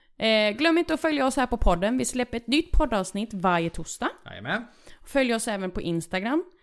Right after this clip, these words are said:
Speaker 1: och på vår YouTube-kanal. Corona är fortfarande inte över. Den här nya skiten som har kommit är inte rolig. Så glöm inte bort att hålla avstånd.
Speaker 2: Tvätta händerna.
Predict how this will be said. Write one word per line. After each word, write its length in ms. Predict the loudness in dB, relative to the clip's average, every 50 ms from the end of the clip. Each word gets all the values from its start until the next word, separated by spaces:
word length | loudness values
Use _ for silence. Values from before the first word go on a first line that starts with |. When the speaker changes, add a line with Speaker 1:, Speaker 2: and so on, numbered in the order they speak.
| _ _ _
Speaker 1:
och 240 | -4 -4 -4 -4 -4
på 100 | -4 -4
vår 280 | -4 -6 -8 -8 -8
YouTube-kanal. 680 | -10 -10 -8 -8 -10 -10 -8 -8 -8 -6 -6 -8 -10 -12 -16 _ _ _ _ _ _ _ _ _ _ _ _ _ _ _ _ _ _ _
Corona 600 | 0 4 4 6 6 4 4 2 2 0 0 0 0
är 120 | -2 -2
fortfarande 440 | -2 -4 -6 -6 -4 -4 -2 -2 -2
inte 180 | -4 -4 -4
över. 520 | -2 -2 0 0 -2 -2 -4 -4 -4 -4 -6 -10 -14 _ _ _
Den 240 | _ -6 -4 -2 -2
här 160 | -2 -2 -4
nya 320 | -4 -4 -4 -4 -4 -4 -6
skiten 600 | -6 -6 -6 -6 -8 -8 _ -8 -6 -6 -6 -8
som 200 | -6 -6 -4 -4
har 60 | -4
kommit 540 | -4 -4 -4 -4 -2 -4 -4 -6 -8 -10 -10 -6
är 180 | -4 -4 -2 -4
inte 380 | -4 -4 -6 -4 -2 -2 -2
rolig. 460 | -2 -2 -2 -4 -4 -4 -4 -4 -6 -10 _ _ -20 -20 -20 _ _ _ _
Så 360 | -10 -4 0 2 2 2 2 0
glöm 340 | -2 0 2 4 4 4 4
inte 200 | 2 0 0 0
bort 280 | 2 2 0 0 0
att 180 | -2 -4 -4 0
hålla 220 | 2 4 4 4
avstånd. 460 | 4 2 2 -2 -4 -4 -4 -4 -4 -4 -8 -14 _ _ _ _ _ -10
Speaker 2:
Tvätta 380 | -8 -6 -6 -8 -8 -10 -8 -6
händerna. 600 | -6 -4 -6 -6 -6 -8 -8 -8 -8 -8 -10 -14